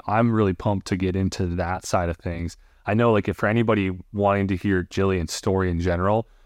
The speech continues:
if you go to Optimize You, which is my other podcast, you can, she told her whole story of, like, her health,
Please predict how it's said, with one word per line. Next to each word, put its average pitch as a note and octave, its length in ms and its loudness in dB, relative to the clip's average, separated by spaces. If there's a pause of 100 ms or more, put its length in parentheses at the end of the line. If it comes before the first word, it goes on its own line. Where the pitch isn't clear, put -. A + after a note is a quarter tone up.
(120)
if - 60 -8
you G#2 80 0
go G2 140 4
to F#2+ 80 2
Optimize F2+ 580 0
You, F2+ 260 0
which F2+ 200 -4
is E2+ 100 -4
my E2+ 120 -4
other E2+ 260 0
podcast, A2 760 0
you F#2 220 -4
can, F2 420 -2 (320)
she G#2 240 -2
told F#2 320 -2
her F#2+ 140 0
whole G2+ 300 2
story F#2 480 0
of, F2 120 -2
like, F2+ 160 -2
her F#2+ 140 -4
health, F#2 320 -4